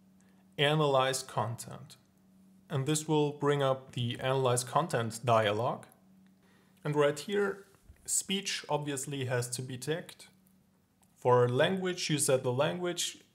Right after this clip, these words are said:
that your audio track is in. It also says it here that you can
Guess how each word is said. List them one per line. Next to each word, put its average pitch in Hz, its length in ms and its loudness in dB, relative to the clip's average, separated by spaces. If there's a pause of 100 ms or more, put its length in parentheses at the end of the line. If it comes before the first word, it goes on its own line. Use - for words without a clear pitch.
(120)
that 131 200 4
your 123 220 2
audio 175 380 0
track 170 360 -2
is 165 140 -6
in. 170 300 -6 (1080)
It 120 100 -2
also 127 340 4
says 127 300 2
it 127 140 -4
here 135 380 0 (100)
that 120 460 0 (640)
you 123 80 -10
can 120 380 -2